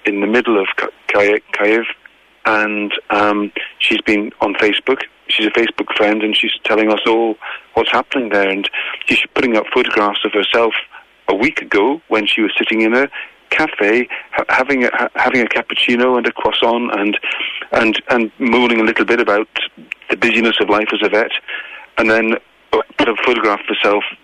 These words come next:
yesterday where she's huddled under a blanket in some sort of, um, air shelter, and sh-, she's absolutely can't believe what's ha-, what's become of her life. It's just been destroyed.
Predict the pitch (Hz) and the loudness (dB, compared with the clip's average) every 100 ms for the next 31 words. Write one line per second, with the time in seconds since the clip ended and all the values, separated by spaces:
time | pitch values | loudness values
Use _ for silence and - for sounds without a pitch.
0 | - 120 113 - 117 110 104 107 104 82 | -8 0 0 0 0 2 2 2 2 0
1 | 104 - - - - - - - _ - | 0 -2 -6 -8 -10 -10 -14 -20 _ -2
2 | 120 117 104 104 104 92 104 117 110 104 | 2 2 2 2 0 2 0 0 -2 -2
3 | - - 107 101 - 110 107 110 110 98 | -4 -4 -2 -2 0 0 2 2 2 0
4 | - _ 104 104 104 107 - 127 135 - | -8 _ -2 0 0 -4 -2 0 2 0
5 | 104 104 104 104 _ - 104 107 107 - | 0 -2 -6 -8 _ -2 -2 0 -4 -8
6 | - - - - - - 139 110 - _ | -14 -14 -4 -4 0 0 0 -2 -10 _
7 | - 131 - - - - 110 107 110 117 | -4 -4 -4 -4 -2 0 0 0 0 0
8 | 104 107 - - - - _ _ - - | 0 0 0 -4 -6 -14 _ _ -6 -2
9 | 127 110 - - 107 104 - 101 107 107 | -2 -2 -2 -2 0 0 2 2 2 0
10 | - - - - - 110 - 104 104 101 | -2 -4 -6 -4 -2 -2 0 0 0 -2
11 | - - 104 104 | -2 0 2 0